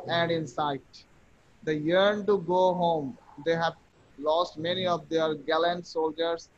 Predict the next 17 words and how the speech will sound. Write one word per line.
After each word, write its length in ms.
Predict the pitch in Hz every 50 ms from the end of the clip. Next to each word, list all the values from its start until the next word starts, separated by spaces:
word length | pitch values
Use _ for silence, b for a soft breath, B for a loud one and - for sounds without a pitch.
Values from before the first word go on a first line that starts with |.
| _ _
in, 260 | - 151 151 147 147 127 _ - - - - - - - - _ _ _ _ _ _ _ _ _ _ -
in, 200 | 156 156 160 147 - _ _ _ -
in 220 | 170 175 175 165 160
their, 280 | 170 170 170 156 147
not 260 | 147 160 170 170 - - 147
our, 300 | 151 151 147 143 139 143
here 220 | 156 160 165 170
will 160 | 170 165 160 165
be 80 | 165
there, 360 | 156 143 151 147 139 127 120 - _ _ -
in 160 | - 156 160 151
their 180 | 160 165 170
numerous 640 | 170 160 165 175 185 190 196 196 196 196 196 - - - _ -
attempt 400 | 147 156 - - 165 175 165 - - - _ - -
to 120 | 165 160
enter 380 | 151 151 151 139 160 160 156 - -
Troy. 260 | 156 139 123 123 117